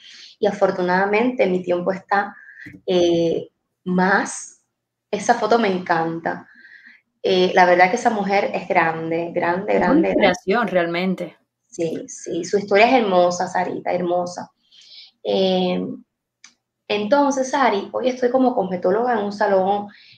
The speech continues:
Speaker 1: de belleza americano, una marca que se llama InStyle, que está dentro de las tiendas J C Penney.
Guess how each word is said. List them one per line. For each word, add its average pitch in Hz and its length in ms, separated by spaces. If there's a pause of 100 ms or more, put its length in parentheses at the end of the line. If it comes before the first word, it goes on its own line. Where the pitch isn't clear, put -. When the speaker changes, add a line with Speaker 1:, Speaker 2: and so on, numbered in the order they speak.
Speaker 1:
de 196 160
belleza 180 640
americano, 175 680
una 190 160
marca 180 380
que 208 80
se - 80
llama 180 280
InStyle, 185 760
que 180 80
está 180 200
dentro 180 500
de 175 100
las 175 200
tiendas 180 380
J 175 140 (120)
C 175 180
Penney. 170 380